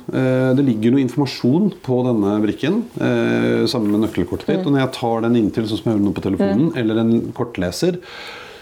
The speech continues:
Speaker 1: så er det jo strøm i kortleseren, det er jo ikke
Speaker 2: Mm.
Speaker 1: strøm i
Speaker 2: Nei,
Speaker 1: chipen,
Speaker 2: nei.
Speaker 1: men det oppstår da en induksjonseffekt som gjør at det blir nok,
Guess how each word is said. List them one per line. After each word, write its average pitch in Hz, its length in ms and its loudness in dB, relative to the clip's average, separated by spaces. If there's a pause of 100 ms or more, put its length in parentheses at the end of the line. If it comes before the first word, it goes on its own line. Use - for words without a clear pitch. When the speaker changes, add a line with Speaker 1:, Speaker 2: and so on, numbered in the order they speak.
Speaker 1:
så 139 120 -4
er - 20 0
det 135 100 0
jo - 80 -8 (160)
strøm 123 80 -2
i 131 40 0
kortleseren, 135 580 -4
det 139 40 0
er 123 80 2
jo 107 60 2
ikke 98 80 0
Speaker 2:
Mm. - 80 -8
Speaker 1:
strøm 107 240 -2
i 113 300 0
Speaker 2:
Nei, 220 100 0
Speaker 1:
chipen, 196 200 0
Speaker 2:
nei. - 80 -2 (140)
Speaker 1:
men 135 140 2
det 147 100 2
oppstår 131 360 -4
da 117 140 0
en 117 100 0
induksjonseffekt 113 1000 0
som 135 200 0
gjør 113 380 0
at 113 120 -6
det 113 80 -2
blir 123 100 2
nok, 104 220 0